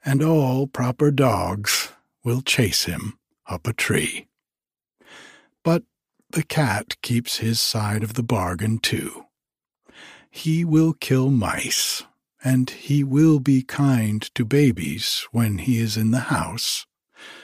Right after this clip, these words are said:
just so long as they do not pull his tail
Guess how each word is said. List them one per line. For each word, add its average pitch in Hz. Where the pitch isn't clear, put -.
just -
so -
long 95
as 101
they 95
do 139
not 120
pull 87
his -
tail 87